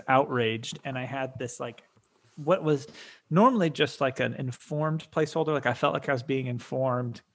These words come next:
And I kinda realized it was kind of, like, just an outrage placeholder where my brain was, like, ready to get fired up and get mad about something.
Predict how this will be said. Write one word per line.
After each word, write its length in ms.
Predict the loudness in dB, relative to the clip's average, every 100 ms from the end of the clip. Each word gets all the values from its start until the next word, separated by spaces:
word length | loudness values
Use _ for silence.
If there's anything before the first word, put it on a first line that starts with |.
| _ _ _ _ _ _ _ _ -2
And 80 | 0
I 60 |
kinda 260 | 2 4 6
realized 400 | 8 8 6 2
it 60 | -8
was 180 | -10
kind 200 | -6 0
of, 80 | 2
like, 180 | 2 0
just 240 | -4 -6
an 100 | -6
outrage 640 | -2 -2 0 2 2 0 2
placeholder 680 | 2 2 2 2 2 0 -4 -14 -20 -8
where 120 | -2 2
my 140 | 2
brain 560 | 2 2 2 2 0 -2
was, 120 | -4
like, 220 | -4 -4 -8 -8
ready 300 | -2 0 0
to 60 | 0
get 220 | 0 -2
fired 480 | -4 4 8 10 10
up 320 | 8 6 -2 -4
and 100 | 0
get 160 | 2
mad 240 | 2 2 4
about 300 | 4 2 0
something. 440 | -4 -2 -2 -2